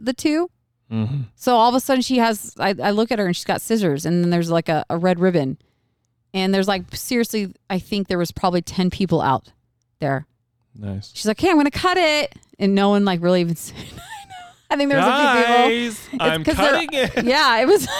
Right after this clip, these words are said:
Speaker 1: <laughs> like, "Hey, hey, hey, can I get your t-, I'm gonna cut it now." And then, like, just hurry and cut it, and then we go in.
Speaker 2: Oh, shit. Guys, she's about to cut it. <laughs> Come on.
Speaker 1: So we go in, and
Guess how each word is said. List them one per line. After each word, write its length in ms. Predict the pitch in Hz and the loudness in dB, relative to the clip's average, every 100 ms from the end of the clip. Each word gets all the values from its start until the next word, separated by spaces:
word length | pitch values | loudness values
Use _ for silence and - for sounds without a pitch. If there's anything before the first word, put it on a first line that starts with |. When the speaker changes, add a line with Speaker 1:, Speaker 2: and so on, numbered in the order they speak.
| 605 | -6
Speaker 1:
<laughs> 200 | 587 466 | -8 -2
like, 180 | 427 - 285 - - | -2 -2 -6 -12 -4
"Hey, 540 | 370 415 403 381 339 - | 0 0 0 -2 -4 -8
hey, 260 | - 330 330 | -4 -2 0
hey, 220 | 302 311 - | 0 -2 -2
can 100 | 330 | -2
I 80 | |
get 160 | 359 392 | -2 0
your 80 | 392 | 0
t-, 100 | 349 | 0
I'm 200 | 285 302 | 0 0
gonna 120 | 339 | -2
cut 280 | - 392 392 | 0 2 2
it 120 | 349 | 0
now." 360 | 294 294 294 277 | 0 2 4 4
And 160 | 233 | 4
then, 100 | 233 | 2
like, 140 | 233 214 | 0 -2
just 160 | 214 | -2
hurry 140 | 226 220 | 0 2
and 60 | 214 | 2
cut 160 | 262 | 2
it, 80 | 240 | 2
and 80 | 202 | 2
then 80 | 196 | 2
we 80 | |
go 180 | 185 190 | 4 4
in. 260 | 185 165 143 _ - | 4 0 -4 _ -6
Speaker 2:
Oh, 180 | 127 117 | -4 -2
shit. 480 | - - 165 117 - - - | -4 -4 -4 -4 -12 -12 -2
Guys, 320 | 226 214 151 | 0 0 -2
she's 180 | 240 202 | -6 -4
about 300 | 180 294 285 | 0 0 0
to 80 | 220 | -4
cut 300 | 180 285 - | -2 0 -2
it. 120 | 127 - _ _ _ - 269 | -6 -14 _ _ _ -6 -4
<laughs> 920 | - - - - - - - _ - - | -2 -4 -4 -8 -8 -8 -10 _ -10 -4
Come 160 | 277 | 0
on. 480 | 311 339 294 208 160 | 0 2 2 0 -2
Speaker 1:
So 360 | - 262 226 - | 0 4 4 2
we 160 | 226 269 | 0 2
go 180 | 294 233 | 2 2
in, 260 | 202 196 | 0 -2
and 260 | - 233 | -2 -2